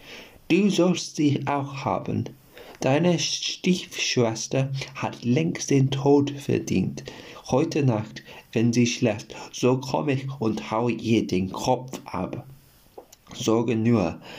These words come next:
dass du hinten ins Bett zu liegen kommst, und schieb sie recht vorne hin."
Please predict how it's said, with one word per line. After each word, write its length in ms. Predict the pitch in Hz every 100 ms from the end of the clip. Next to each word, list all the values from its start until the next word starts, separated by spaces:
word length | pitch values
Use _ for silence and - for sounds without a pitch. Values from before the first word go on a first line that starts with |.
| -
dass 180 | 107 101
du 80 | 104
hinten 460 | - 104 110 110 92
ins 300 | 87 87 -
Bett 300 | 98 113 -
zu 120 | - 90
liegen 460 | 87 107 107 -
kommst, 520 | - - 82 131 - - - - -
und 180 | - 95
schieb 360 | - 143 160 160
sie 380 | - 131 127 131 - -
recht 440 | 110 139 139 139
vorne 500 | - 131 127 127 110
hin." 380 | 101 101 85